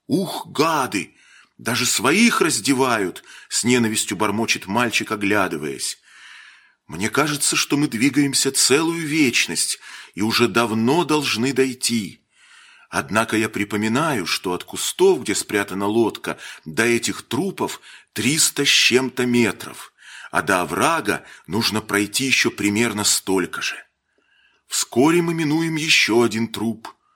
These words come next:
Он совсем разложился. Тошнотворный запах чувствуется на расстоянии. С левого берега,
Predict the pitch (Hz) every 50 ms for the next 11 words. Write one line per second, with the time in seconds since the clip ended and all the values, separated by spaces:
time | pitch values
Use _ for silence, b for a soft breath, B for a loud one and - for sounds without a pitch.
0 | _ _ _ _ _ _ _ _ - 95 92 - - 98 - - - 135 127 139
1 | 127 110 101 87 90 95 92 80 87 87 80 76 69 - - - - B B B
2 | B B B B B B - - - - 98 92 87 90 92 110 113 104 107 107
3 | 98 - 110 120 120 - 107 98 - - - 107 101 - - 104 101 - - 98
4 | 98 95 95 - - - 95 90 92 98 98 95 87 82 76 65 - - _ B
5 | B B B B B B B B B B B B B B _ - - - - 92
6 | 90 92 117 127 120 117 107 98 98 82 76 101 120 143 151 147 127 98 85 82
7 | 67 -